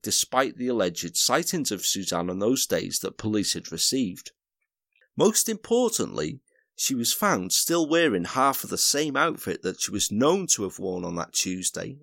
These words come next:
although the clothing was disarranged and the rest was nearby on the bedroom floor, torn off.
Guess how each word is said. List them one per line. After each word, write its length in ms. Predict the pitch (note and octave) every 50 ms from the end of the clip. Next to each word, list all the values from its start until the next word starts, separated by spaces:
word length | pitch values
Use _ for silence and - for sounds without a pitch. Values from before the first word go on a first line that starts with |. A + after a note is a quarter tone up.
| _ _ -
although 240 | F2 D#2+ F#2+ F#2+ E2+
the 100 | F2+ -
clothing 540 | - - - G#2 G#2 G#2 F#2+ - F#2 F2+
was 160 | F2+ F2+ - -
disarranged 800 | - G2 - - - F#2 F2 F2 E2+ E2+ F2+ - - - - - - _ _ _ -
and 140 | - F2+ F2+
the 80 | F#2
rest 440 | A2 D#3 F3 A#2+ G#2+ - - - -
was 200 | G2 F2+ - -
nearby 440 | G#2+ A2+ B2+ A#2 - - C#3 C3 G2
on 160 | F2 E2+ F2+
the 80 | F#2 F2
bedroom 440 | - G#2 G2+ E2+ - G2 F2+ E2+
floor, 400 | - - - C3 C3+ A#2+ F#2+ - - -
torn 400 | - - A2+ G2 F2+ F2+ F#2+ A2
off. 340 | A#2+ F#2+ - - - -